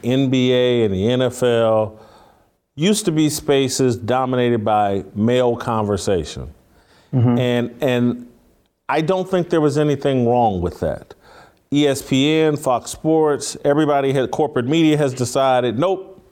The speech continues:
Speaker 1: you gotta drop an Instagram model in the middle of all these conversations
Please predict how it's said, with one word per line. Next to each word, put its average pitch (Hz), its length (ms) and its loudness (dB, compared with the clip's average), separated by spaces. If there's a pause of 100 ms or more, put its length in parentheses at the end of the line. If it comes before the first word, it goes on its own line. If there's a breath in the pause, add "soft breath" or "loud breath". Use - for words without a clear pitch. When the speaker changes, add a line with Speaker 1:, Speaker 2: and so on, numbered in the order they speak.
(640 loud breath)
Speaker 1:
you 123 100 -6
gotta 160 260 0
drop 135 580 -2
an 117 180 0
Instagram 127 600 0
model 113 760 0 (140)
in 117 140 2
the 110 60 2
middle 113 300 2
of 101 100 -2
all 110 220 2
these 104 220 -2
conversations 101 1040 -2